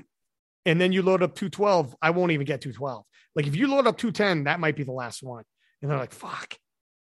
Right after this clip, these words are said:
Well, we can do two oh seven so you can still get a two twelve, but you're gonna lose the optive of being able to see her coming." And then,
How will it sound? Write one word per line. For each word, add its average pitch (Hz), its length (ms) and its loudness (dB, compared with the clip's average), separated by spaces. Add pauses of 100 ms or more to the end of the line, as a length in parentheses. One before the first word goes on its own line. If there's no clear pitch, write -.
(220)
Well, 156 120 4
we 151 100 0
can 156 120 0
do 208 160 2
two 247 220 2
oh 220 80 8
seven 233 400 -2
so 165 160 -8
you 156 100 -4
can 143 180 -6
still 180 300 -6
get 208 200 0
a 196 60 0
two 147 200 -6
twelve, 139 420 -4
but 139 220 -4 (1160)
you're 156 120 0
gonna 170 160 4
lose 180 600 0
the 170 480 -2
optive 165 380 -4
of 139 140 -4
being 156 200 -2
able 156 160 -2
to 139 60 -8
see 190 160 -6
her 160 100 -2
coming." 170 400 -4 (500)
And 151 180 0
then, 156 220 0